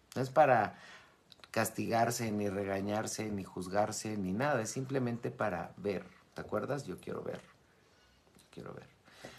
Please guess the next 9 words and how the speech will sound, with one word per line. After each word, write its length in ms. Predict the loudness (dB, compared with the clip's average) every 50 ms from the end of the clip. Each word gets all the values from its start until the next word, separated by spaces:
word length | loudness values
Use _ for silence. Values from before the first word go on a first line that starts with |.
| -14 -10
echar 340 | -10 -6 -2 0 0 0 0
luz 440 | 0 0 0 -2 -4 -6 -12 -14 -12 -8
en 220 | -6 -6 -4 -4
eso. 280 | -4 -4 -6 -8 -14 -16 -20 -20 -20 -20 -20 -20 _ _ -20 _ _ _ _ _ _ _ _ _ _ _ _ -18 -18 -16 -16 -16 -16 -16 -16 -16 -8 0
Y 80 | 2 2
entonces, 640 | 4 4 2 2 2 4 2 2 2 0 -4 -4 0
en 240 | 2 4 4 6 4
esa 300 | 4 4 4 4 4 6
reca-, 300 | 6 4 2 0 -4 -6